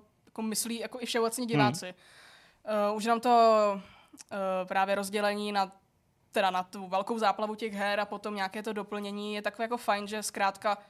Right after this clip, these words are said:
Speaker 1: ne každého může to povídání nebo
Speaker 2: Hmm.
Speaker 1: nějaký ten větší výhled zajímat, vzhledem k tomu, že prostě se koukne, tak tady si vyberou jednu hru, druhou hru.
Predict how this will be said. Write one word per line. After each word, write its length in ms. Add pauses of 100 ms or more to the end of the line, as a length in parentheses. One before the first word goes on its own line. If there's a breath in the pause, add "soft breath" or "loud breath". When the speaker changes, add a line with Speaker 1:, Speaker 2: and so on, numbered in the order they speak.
(120 loud breath)
Speaker 1:
ne 180
každého 400
může 440
to 100
povídání 580
nebo 180
Speaker 2:
Hmm. 100
Speaker 1:
nějaký 420 (200 soft breath)
ten 140
větší 280
výhled 240
zajímat, 360
vzhledem 220
k 20
tomu, 140
že 80
prostě 260
se 120
koukne, 320 (240 loud breath)
tak 160
tady 180
si 120
vyberou 280
jednu 240
hru, 160
druhou 280
hru. 260